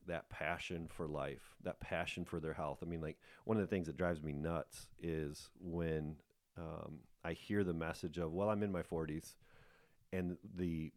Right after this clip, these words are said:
back end of that thought is, "Therefore, everything gets crappy from here." That's so stupid to me. I don't like that. That ain't true. We have allowed ourselves to be with people or around people who say stuff like that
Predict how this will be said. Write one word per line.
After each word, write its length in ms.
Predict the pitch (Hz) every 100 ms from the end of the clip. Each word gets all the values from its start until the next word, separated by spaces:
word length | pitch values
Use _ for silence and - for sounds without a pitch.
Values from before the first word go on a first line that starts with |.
| -
back 280 | 98 104 -
end 160 | 95 85
of 100 | 78
that 220 | 78 -
thought 300 | 98 80 -
is, 320 | 82 80 - - _ _ _ _
"Therefore, 400 | 90 98 92 101
everything 320 | 95 95 90
gets 120 | 80 -
crappy 360 | 90 80 82
from 200 | - 73
here." 220 | 78 67 80
That's 140 | 104 -
so 120 | 107
stupid 420 | - 92 80 73
to 80 | 71
me. 200 | 67 69 -
I 40 |
don't 120 | 87
like 180 | 82 78
that. 200 | - - - -
That 120 | 90
ain't 140 | 85 73
true. 300 | 73 62 - - - - - - - _ _ _
We 320 | - 98 113 113
have 240 | 101 82
allowed 440 | 80 80 82 107
ourselves 360 | 104 85 87 80
to 100 | 90
be 200 | 78 92
with 200 | 98 95
people 320 | 107 98 107
or 160 | 107 76
around 360 | 71 78 92 107
people 340 | 107 104 101
who 120 | 90
say 260 | - 90 98
stuff 300 | - 131 -
like 200 | 131 -
that 220 | 135